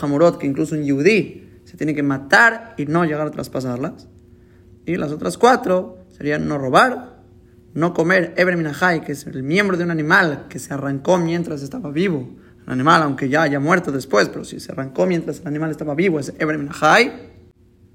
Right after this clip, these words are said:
Después, no maldecir a Kadosh Baruj Hu. Y después, una mitzvah activa de tener dinim. Son juicios, una casa de juicio que lleve el país con ley, con moral, con justicia.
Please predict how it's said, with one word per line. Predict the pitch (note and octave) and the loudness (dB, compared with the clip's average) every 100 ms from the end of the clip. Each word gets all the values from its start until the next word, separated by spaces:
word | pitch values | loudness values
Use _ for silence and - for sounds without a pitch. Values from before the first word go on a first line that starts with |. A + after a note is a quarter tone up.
| _ _ _ _ _ | _ _ _ _ _
Después, | - C#3+ D#3+ | -10 -4 0
no | E3 F#3+ | 2 4
maldecir | G3+ F3 D3+ - A3 | 4 2 0 2 4
a | G#3+ | 4
Kadosh | A3 | 2
Baruj | G#3 G#3 | 2 0
Hu. | A#3 C#4 A#3 - - - - - | 6 6 6 2 -8 -20 -20 -16
Y | - | -8
después, | C#3+ - F#3 | -6 -4 -2
una | F#3 | -2
mitzvah | F3 E3+ E3+ | -4 -2 -4
activa | - G#3+ G3+ F#3 | -2 -2 0 0
de | F3 | -2
tener | F3 E3 E3 | -2 -2 0
dinim. | C#3+ D3 E3+ C#3+ - - - - - - | 2 4 4 4 -2 -12 -20 -20 -20 -20
Son | - - | -16 -14
juicios, | - G#3+ A3 G3+ F3 | 0 2 2 0 -2
una | - D3+ - | -4 -8 -2
casa | G3 F#3+ - | 0 0 -2
de | F3 | -6
juicio | - G3 F3+ F3 E3 | -4 -2 -2 -2 -2
que | C#3+ | 0
lleve | D3+ G3+ F#3+ F3+ F#3 - | 4 4 4 -2 -4 -10
el | C#3 | -10
país | C#3 - F3 E3 | -6 0 0 0
con | - - D3+ - | -4 -6 -4 2
ley, | E3 G3+ A3 G3+ - - - - | 6 8 6 2 -12 -20 -20 -6
con | C#3+ | -2
moral, | C#3 C#3 G3+ G#3 G3 | 2 6 6 6 0
con | - C#3+ | -4 -6
justicia. | - - A3+ A3 G#3 G3 F#3+ | -8 -4 0 2 2 0 -2